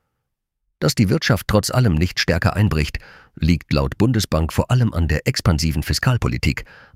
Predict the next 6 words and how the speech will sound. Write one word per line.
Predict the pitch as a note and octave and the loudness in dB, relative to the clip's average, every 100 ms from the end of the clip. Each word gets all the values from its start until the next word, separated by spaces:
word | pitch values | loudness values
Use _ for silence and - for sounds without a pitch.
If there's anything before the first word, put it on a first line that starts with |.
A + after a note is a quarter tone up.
| _ | _
also | - C2 - | -2 0 -2
an | C#2 | -4
staatlichen | - C#2 D2 G2 F#2 - | -4 -2 -2 -2 -2 0
Ausgaben | F2 - D#2 D2+ D2 | -2 0 -2 -2 -2
für | D2 | -2
Verteidigung, | - C2+ D#2+ C2+ - D2 | -2 0 0 0 0 0